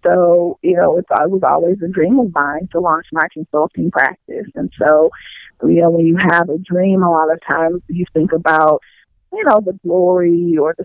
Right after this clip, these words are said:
feeling that you get from realizing that dream. You don't always think about the hard work. So I was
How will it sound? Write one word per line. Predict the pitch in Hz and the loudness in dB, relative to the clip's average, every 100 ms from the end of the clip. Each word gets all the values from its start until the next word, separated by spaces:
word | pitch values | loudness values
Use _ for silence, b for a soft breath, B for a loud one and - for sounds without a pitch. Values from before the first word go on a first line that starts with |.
| _ | _
feeling | 170 175 175 165 | 0 0 -2 0
that | 160 147 | 0 0
you | 180 | -2
get | 165 165 - | 0 0 -2
from | 170 170 | -4 0
realizing | 170 175 175 175 170 | 2 2 0 -2 -4
that | 165 143 170 | -2 -2 -2
dream. | 170 165 170 170 | 0 2 2 2
You | |
don't | 170 165 | 2 2
always | 165 160 160 - | 2 2 -2 -6
think | 175 185 | -6 -4
about | 185 160 170 | 0 -2 -2
the | 190 | -6
hard | - 160 165 | -2 -2 -2
work. | 170 147 254 _ _ B B B | -2 0 -2 _ _ B B B
So | 160 | 0
I | 165 | 2
was | 170 | 0